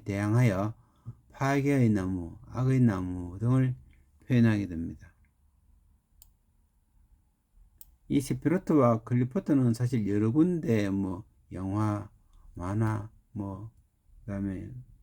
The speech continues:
책 등에서 볼 수 있지만은, 음, 최근 여-, 여-, 애니메이션 중에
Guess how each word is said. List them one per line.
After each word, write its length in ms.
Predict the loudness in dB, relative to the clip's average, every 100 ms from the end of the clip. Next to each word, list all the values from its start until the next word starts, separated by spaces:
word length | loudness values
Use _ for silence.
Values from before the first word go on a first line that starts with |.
| _
책 200 | -8 -6
등에서 260 | -2 -2 -2
볼 160 | -6 -4
수 100 | -4
있지만은, 640 | -2 0 2 2 0 -6 _ _ _ _ _ _ _ -6
음, 400 | 0 2 2 -2 -10 -18 -18 -18 -20 -20 -20 -20
최근 480 | -4 2 6 8 6
여-, 680 | 4 -4 -16 -18 -14 -8
여-, 100 | -8 -6
애니메이션 560 | -2 0 0 2 0
중에 540 | 2 4 4 2 -2